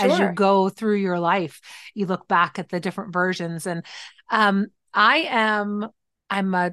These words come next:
Speaker 1: I'm a daughter. I'm a, I'm a wife. I'm a C E O. I'm an engineer. I'm a leader. I'm all of those things. Um, but most what I'm proud of is that I'm a mother.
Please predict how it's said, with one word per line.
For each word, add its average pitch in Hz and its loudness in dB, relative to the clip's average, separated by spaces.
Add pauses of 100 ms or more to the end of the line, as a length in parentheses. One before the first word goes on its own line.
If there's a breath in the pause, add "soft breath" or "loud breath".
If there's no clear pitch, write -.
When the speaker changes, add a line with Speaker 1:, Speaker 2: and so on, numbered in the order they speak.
Speaker 1:
I'm 165 -8
a 165 -6
daughter. 180 -2 (340)
I'm 180 0
a, 170 0 (140)
I'm 175 -6
a 180 -6
wife. 175 -6 (220)
I'm 180 -2 (160)
a 175 -6
C 180 -4
E 170 0
O. 214 4
I'm 190 2
an 170 -4
engineer. 214 0
I'm 180 0 (460 loud breath)
a 190 0
leader. 254 4
I'm 240 -2
all 262 4
of 269 2
those 220 2
things. 208 0
Um, 202 2 (440 soft breath)
but 220 0 (160)
most 233 4
what 226 2
I'm 196 0
proud 190 2
of 180 2
is 175 -4
that 175 0
I'm 175 0
a 170 -4
mother. 170 -6